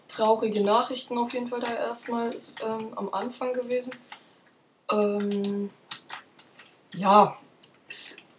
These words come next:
ist einfach krass, was da passiert ist. Seine Tochter ist irgendwie an Knochenkrebs oder sowas gestorben, glaub ich. Boah, ey, ich, ich weiß selber nicht mehr, nicht mehr so genau.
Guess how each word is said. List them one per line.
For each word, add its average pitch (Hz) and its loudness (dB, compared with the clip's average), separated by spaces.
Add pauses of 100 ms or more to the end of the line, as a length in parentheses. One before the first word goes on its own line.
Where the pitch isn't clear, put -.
ist - -8 (240)
einfach 226 0 (120)
krass, - -4
was 208 -2
da 202 2
passiert 240 -2
ist. 233 -4
Seine 185 0 (240)
Tochter 185 -4
ist 180 -4
irgendwie 185 -4
an 175 -4
Knochenkrebs - -12
oder 226 -10
sowas 233 -18 (120)
gestorben, 247 -10
glaub 247 -6
ich. - -16 (1500)
Boah, 180 -2
ey, 190 2
ich, - -8
ich - -14
weiß - -8
selber 180 -2
nicht 180 -4
mehr, 175 -6
nicht 180 -8
mehr 180 -8
so 175 -8
genau. 185 -4